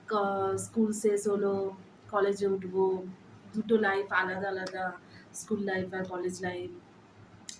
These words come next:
সবাই ছিন্ন হয়ে যাবে। তো সেই এক্সাইটমেন্টে আমি আমার যে প্ল্যানিং ছিল বা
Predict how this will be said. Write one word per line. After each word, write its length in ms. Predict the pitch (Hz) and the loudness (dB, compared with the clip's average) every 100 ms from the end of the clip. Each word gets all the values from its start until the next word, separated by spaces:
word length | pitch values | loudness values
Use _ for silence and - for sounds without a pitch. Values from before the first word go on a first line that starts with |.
| 220 | -4
সবাই 360 | 214 208 208 208 | 0 2 2 2
ছিন্ন 420 | 208 208 208 202 | 0 0 0 0
হয়ে 180 | 202 190 | 2 4
যাবে। 340 | 196 180 180 - - - - - | 2 2 -6 -10 -18 -20 -8 0
তো 100 | 214 | 0
সেই 380 | 220 247 302 262 | 2 2 2 2
এক্সাইটমেন্টে 1000 | 226 - 285 277 294 302 269 233 233 - - - | 0 0 0 0 0 4 4 4 2 0 -12 -8
আমি 440 | 220 220 233 233 226 - - - | 0 4 4 2 -2 -14 -20 -8
আমার 440 | 180 208 220 226 220 | -2 2 6 6 4
যে 140 | 233 - | 0 2
প্ল্যানিং 440 | 226 196 214 226 | 4 6 6 6
ছিল 540 | 220 220 208 202 196 196 | 6 2 2 4 2 2
বা 500 | 196 190 190 190 | 2 4 4 2